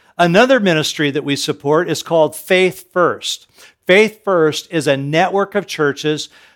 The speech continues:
who want to create meaningful connections between its various congregations. Specifically, we want to bring churches of different ethnic and socioeconomic backgrounds together to tear down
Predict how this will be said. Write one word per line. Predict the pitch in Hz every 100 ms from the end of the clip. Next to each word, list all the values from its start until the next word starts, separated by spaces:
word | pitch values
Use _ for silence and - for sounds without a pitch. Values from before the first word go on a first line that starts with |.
| _
who | - 160 151
want | 151 147 175 190
to | -
create | 185 - 175 170 160
meaningful | 156 147 165 190 214 214 214
connections | 214 196 156 156 - - 131 120
between | 147 139 156 156
its | 151 147
various | 127 143 147 147
congregations. | - 151 139 143 160 180 - 127 104 - - _
Specifically, | - 151 - 269 233 196 139 127 127 _ _ - _
we | 151 196
want | 233 220
to |
bring | 170 170 156 143
churches | - 196 196 170 139
of | 143 113
different | 156 180 196 180
ethnic | - 165 170 180 175 -
and | 143
socioeconomic | - 170 180 - 190 185 170 160 170 156 156 147
backgrounds | 156 160 - 143 135
together | - 131 131 180 185 123 120 - - _
to | -
tear | 156 - - 233 233
down | 208 226 220 147